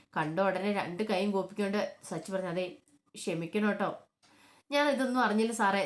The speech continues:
സാറേ ഇതിൻ്റെ ഓണറാണെന്നും അറിഞ്ഞില്ലായിരുന്നു. പിന്നീട് അതുകൂടാതെ ഞാൻ സാറിനോട് ചെയ്തതെന്ന് ഏറ്റവും വലിയ അപരാധമാണ്. ഒരു കാരണവശാലും അങ്ങനെയും ചെയ്യാൻ പാടില്ലായിരുന്നു, അടിക്കാൻ പാടില്ലായിരുന്നു പറയാം. എന്നോട് ക്ഷമിക്കുക. ഇനിയിപ്പം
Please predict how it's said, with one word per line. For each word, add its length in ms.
സാറേ 340
ഇതിൻ്റെ 260
ഓണറാണെന്നും 520
അറിഞ്ഞില്ലായിരുന്നു. 520
പിന്നീട് 340
അതുകൂടാതെ 520
ഞാൻ 180
സാറിനോട് 380
ചെയ്തതെന്ന് 420
ഏറ്റവും 360
വലിയ 160
അപരാധമാണ്. 520
ഒരു 140
കാരണവശാലും 460
അങ്ങനെയും 240
ചെയ്യാൻ 300
പാടില്ലായിരുന്നു, 500
അടിക്കാൻ 380
പാടില്ലായിരുന്നു 540
പറയാം. 240
എന്നോട് 240
ക്ഷമിക്കുക. 400
ഇനിയിപ്പം 380